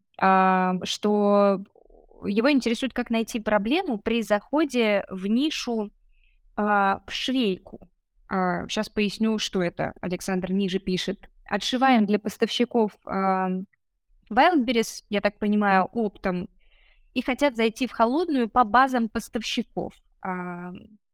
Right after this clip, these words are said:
и звонить по ним». Но у Александра вопрос. А, он не очень понимает, какие боли, да, вот в этом вопросе, и чтобы не попасть, э, в дурака,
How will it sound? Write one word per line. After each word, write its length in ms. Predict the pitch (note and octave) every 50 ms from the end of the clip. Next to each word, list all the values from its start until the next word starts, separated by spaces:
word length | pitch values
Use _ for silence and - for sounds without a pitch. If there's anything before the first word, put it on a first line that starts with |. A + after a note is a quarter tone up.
| _ _
и 100 | - B3+
звонить 480 | C4 A#3 A3 G3+ F#3+ E3 D#3 F#3+ - -
по 80 | - E3
ним». 320 | F#3 F#3+ G3 G3+ G3+ - _ _ _ _ _ _ _ _ _ _ _ -
Но 320 | G#3+ A#3+ C4 C4 B3+ A#3+ -
у 100 | G#3+ A3+
Александра 540 | A3+ A3 A3+ - - E4 F#4+ G4 C#4+ A#3+ G3+
вопрос. 600 | A3+ C4 - - G#3+ F3 D#3 - - - - _ _ _ -
А, 640 | G3 G3 F#3+ F#3+ F#3+ F#3+ F#3+ F#3 F#3 F#3 F#3 F3+ - - _ _ _
он 340 | - A#3+ C4+ C4+ C4 A3+ - -
не 120 | A3+ B3
очень 400 | B3+ C4+ C4+ - - A3+ G#3+ G3
понимает, 560 | - G#3+ G#3+ A3 A#3 C#4+ F4+ F#4 E4 B3+ - -
какие 400 | - A3 G#3+ - C#4+ D4 C#4+ A#3+
боли, 580 | G3+ F#3 G#3+ A#3 A3 F#3+ F3 E3+ - - - _ _ _
да, 180 | - G3 A#3 B3+
вот 200 | G#3+ F#3 - -
в 80 | F#3 F3+
этом 280 | G3+ F#3+ - F3+ F3+ F3
вопросе, 720 | F#3+ F#3+ - - E4 G#4+ G#4 - - - G3+ F#3 G3 G3 _ _ _ _
и 260 | - G#3 A3 A3 A3 -
чтобы 400 | - - - - B3+ B3 A3+ A#3
не 120 | A3 G#3+ G#3+
попасть, 640 | - A3+ A3 - B3+ A#3+ A3 G#3 - - _ - -
э, 460 | - G3 G3 F#3+ F#3+ F#3+ F#3+ F#3+ F#3+ F3+
в 80 | F#3+
дурака, 460 | F#3 G#3+ A3 A3+ A3+ - - F4 F#4+